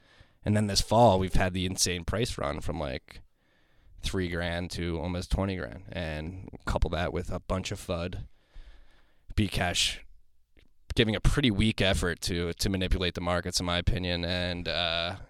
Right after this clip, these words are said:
and now this Coinbase shit. It's been a fucking crazy year. There's so much goddamn news. And that's why you have to realize you have to find your Bitcoin Zen. And we've been talking about this all week here at the Barstool offices.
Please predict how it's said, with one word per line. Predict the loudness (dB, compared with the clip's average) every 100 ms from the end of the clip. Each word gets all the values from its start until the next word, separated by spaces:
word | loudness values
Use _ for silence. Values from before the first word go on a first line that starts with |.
| -10
and | -8 -6
now | -4 -4
this | -4
Coinbase | -2 0 0 0 0
shit. | 0 -2 -4
It's | 0
been | 2 2
a |
fucking | 2 0 0 -4 -6 -14 -16
crazy | -4 0 4 2 2
year. | -4 -8 -12
There's | -8 0
so | 4 6
much | 6 4
goddamn | 0 -2 -4 -6
news. | -8 -10 -10 -14 _ 2
And |
that's | 4 6
why | 4 4 2 -2 _ _ _ _ _ _ -2
you |
have | -2
to | 0
realize | 4 6 6 4 0
you | -2
have |
to | -4
find | 0 2 4
your | 2
Bitcoin | 0 -2 0 -2 -2
Zen. | -6 -8 -8
And | 0
we've | 6
been | 6
talking | 6 4 6
about | 4
this | 4 6
all | 6
week | 6 6
here | 4
at | 2
the | 2
Barstool | 0 0 -2
offices. | -2 -2 -6 -6